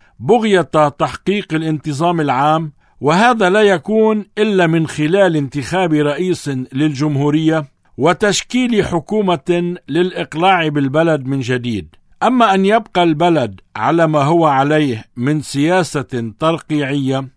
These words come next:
فإن الوضع سيتدهور من سيء إلى أسوأ. يتلهون بجلسة تشريعية من هنا وبمجلس وزراء من هناك، فيما الأمور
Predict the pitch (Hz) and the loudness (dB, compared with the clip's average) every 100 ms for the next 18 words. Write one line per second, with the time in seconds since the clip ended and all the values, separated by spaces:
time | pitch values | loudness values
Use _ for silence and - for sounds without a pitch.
0 | _ _ - 160 208 214 175 160 156 180 | _ _ -4 -2 0 0 0 0 2 2
1 | 180 175 - _ - 151 156 147 143 135 | 2 -2 -4 _ -6 -2 0 0 -2 -2
2 | 170 143 151 151 147 - 135 135 131 - | 0 0 2 2 0 -8 -4 -4 -4 -4
3 | 156 165 139 135 131 135 135 - 139 131 | -4 0 -2 -2 -4 -6 -8 -10 -6 -4
4 | 123 117 120 - 95 - - _ _ - | -4 -4 -8 -8 -14 -14 -20 _ _ -4
5 | 151 202 233 226 196 185 240 233 233 - | -2 0 2 2 2 2 2 2 -2 -8
6 | - 147 165 147 220 196 180 151 165 147 | -12 -4 -2 2 0 0 -4 -2 -4 -4
7 | 156 147 147 147 139 196 175 143 151 131 | -4 -2 0 0 0 0 0 -2 -4 -4
8 | 127 127 117 143 170 190 - _ _ _ | -4 -2 -2 0 0 -2 -6 _ _ _
9 | 104 143 160 165 202 180 180 165 170 156 | -2 2 2 2 2 0 -2 -2 0 0
10 | 147 151 139 143 165 170 165 _ 123 143 | 0 -2 -2 0 2 2 -2 _ -6 -2
11 | 131 127 127 151 151 135 _ _ _ - | -2 -2 0 2 2 -2 _ _ _ -12
12 | - 254 240 196 185 180 170 165 185 196 | -4 0 0 2 2 2 0 2 2 4
13 | 202 196 | 2 0